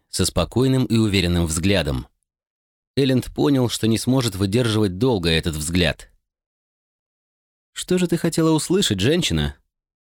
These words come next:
Тересийка не обратила на вопрос короля никакого внимания. Она повернулась к остальным и произнесла с лёгким акцентом: «Я буду говорить с королём наедине.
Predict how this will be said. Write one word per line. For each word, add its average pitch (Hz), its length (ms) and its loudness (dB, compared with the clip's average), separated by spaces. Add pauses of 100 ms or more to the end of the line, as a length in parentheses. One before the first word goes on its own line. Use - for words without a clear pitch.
Тересийка 104 520 0
не 101 120 2
обратила 98 400 0
на 101 100 2
вопрос 92 320 0
короля 90 340 0
никакого 98 480 0
внимания. 82 600 0 (720)
Она 104 220 0
повернулась 98 440 0
к - 60 -6
остальным 107 480 0 (360)
и 170 100 0
произнесла 113 640 0
с - 120 -4
лёгким 95 340 0
акцентом: 90 600 -2 (1000)
«Я 160 240 2
буду 160 240 0
говорить 127 380 0
с - 60 -6
королём 107 440 2
наедине. 113 480 0